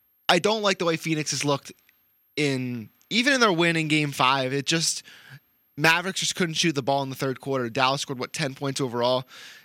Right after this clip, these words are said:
The Chris Paul thing is, it's what happens with point guards with age. You're gonna get a lot of inconsistency, and he's had some great moments, obviously, in the, the closeout game against New Orleans, but in this series,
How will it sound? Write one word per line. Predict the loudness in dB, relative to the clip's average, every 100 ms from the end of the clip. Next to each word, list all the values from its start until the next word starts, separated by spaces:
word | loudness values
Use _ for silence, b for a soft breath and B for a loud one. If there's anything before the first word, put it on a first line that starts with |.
| B _
The | -4
Chris | 0 2 2
Paul | 2 0 0
thing | 0 -4
is, | -4 -4 -4 -6 _ _ _ _ -2
it's | 0 2
what | 4
happens | 2 2 -4 -4
with | -4 -4
point | -2 -2
guards | 0 0 2
with | -2
age. | -2 -2 -2
You're | -2
gonna | -2 0
get | 2
a |
lot | 4 2
of |
inconsistency, | 0 -6 -4 -2 -2 -2 -2 -2
and | -2
he's | -2 -4 -6 B B B
had | 4 4
some | -2
great | -2 0 2
moments, | 0 0 2
obviously, | 2 2 0 0
in | -2 -2
the, | -2 -4 -8 B B
the | -2
closeout | 0 2 4 2 2
game | 0 -2 -2
against | -2 -2 -4
New | -4 0
Orleans, | 2 2 0 0
but | -2
in | -2
this | 0 2
series, | 2 0 0 -2